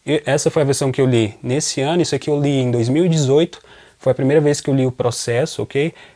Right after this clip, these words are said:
Essa é a segunda vez que eu leio, e eu não terminei de ler também, eu fui assim, né?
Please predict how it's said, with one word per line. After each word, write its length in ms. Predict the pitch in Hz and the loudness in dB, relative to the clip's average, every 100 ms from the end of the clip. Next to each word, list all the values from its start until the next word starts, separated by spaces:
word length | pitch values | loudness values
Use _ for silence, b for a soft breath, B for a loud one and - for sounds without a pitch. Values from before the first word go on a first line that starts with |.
| - | -4
Essa 240 | 127 139 | -2 -2
é 20 | |
a 20 | |
segunda 300 | 123 123 123 | -2 -2 0
vez 240 | 113 113 120 | 0 0 -2
que 100 | - | -4
eu 60 | |
leio, 460 | 107 104 131 160 165 b b | -2 0 0 0 -2 b b
e 60 | 135 | 2
eu 80 | 170 | 4
não 100 | 180 | 4
terminei 320 | 185 165 160 | 4 4 4
de 100 | 143 | 4
ler 280 | 131 127 160 | 2 2 0
também, 420 | 143 117 117 156 | -2 0 2 2
eu 80 | 131 | -2
fui 380 | - 120 117 131 | -2 0 2 2
assim, 280 | 120 135 | -2 -2
né? 220 | 117 131 | -2 -2